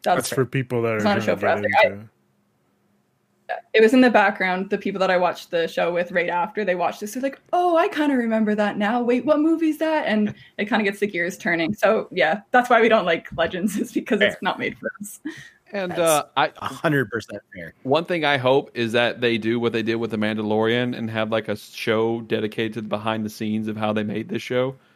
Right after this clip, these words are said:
Speaker 4: I think that could be really
Speaker 2: I'd
Speaker 4: cool
Speaker 2: love a gallery.
Speaker 4: because that man, that behind the scenes Mandalorian is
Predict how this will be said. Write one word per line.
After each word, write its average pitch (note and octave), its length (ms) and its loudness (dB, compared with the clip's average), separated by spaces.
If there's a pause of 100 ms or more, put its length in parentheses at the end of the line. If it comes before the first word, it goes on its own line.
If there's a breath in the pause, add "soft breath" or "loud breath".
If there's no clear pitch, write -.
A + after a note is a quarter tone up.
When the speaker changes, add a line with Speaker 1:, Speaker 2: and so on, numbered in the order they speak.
(200)
Speaker 4:
I A2 100 -2
think A#2 180 -2
that A2 140 -2
could A2 120 -4
be G#2+ 100 0
really A2 360 -2
Speaker 2:
I'd A2 80 -6
Speaker 4:
cool A2 180 0
Speaker 2:
love C3 80 -2
a - 40 -12
gallery. - 460 -16
Speaker 4:
because B2 340 4
that B2+ 220 4
man, C3 220 2
that C3+ 200 2
behind B2+ 260 0
the A#2 60 -6
scenes A#2+ 200 -6
Mandalorian A#2 580 -2
is - 180 -8